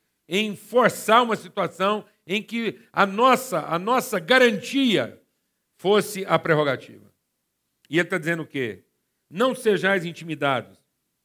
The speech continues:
porque o que para o mundo é prova evidente de perdição,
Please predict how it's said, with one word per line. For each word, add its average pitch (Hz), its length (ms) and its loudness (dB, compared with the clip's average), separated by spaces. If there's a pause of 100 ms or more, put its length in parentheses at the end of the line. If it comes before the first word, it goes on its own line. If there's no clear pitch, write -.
(580)
porque 208 280 -4
o 254 100 -4
que 269 140 -2
para 269 240 4
o 269 100 6
mundo 240 600 0
é 196 100 2
prova 202 720 4
evidente 190 640 2
de 160 100 -14
perdição, 175 720 -2